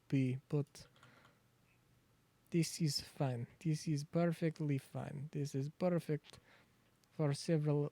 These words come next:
reasons. For several reasons and for several occasions. Da. Da svidanya. Yes, we have horse.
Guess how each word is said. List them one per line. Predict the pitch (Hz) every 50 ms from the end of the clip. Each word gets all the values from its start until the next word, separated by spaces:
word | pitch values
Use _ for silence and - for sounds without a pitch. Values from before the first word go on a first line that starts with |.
| -
reasons. | - 135 135 131 131 135 143 143 131 139 147 156 - - - - _ - -
For | 160 156
several | 143 - - - 196 185 185 190 185 180 175 170
reasons | 170 165 165 160 147 147 143 139 139 139 139 147 - - - - - - - - _ _ _ _ _ -
and | 170 170 170 156
for | - - 165 160 143
several | - - - - 196 180 180 165 147 139
occasions. | - - - - 139 139 143 - - - - - - - - - - - _ _ _ _ _ _ _ _ _ _ _ _ _ _ _ _ _ _ _ _ _ _ _ _ _ _
Da. | - - - - - - - - - _ _ _ _ _ _ _ _ _ _ _ _ _ _ _ _ _ _ _ _ _ _ _
Da | - - 139
svidanya. | 131 - - - 139 - - - - - - 165 156 156 - - - _ _ _ _ _ _ - - _ _ _ -
Yes, | 156 147 143 151
we | 143 143 143
have | 147 147 -
horse. | - 202 220 214 180 - - - - -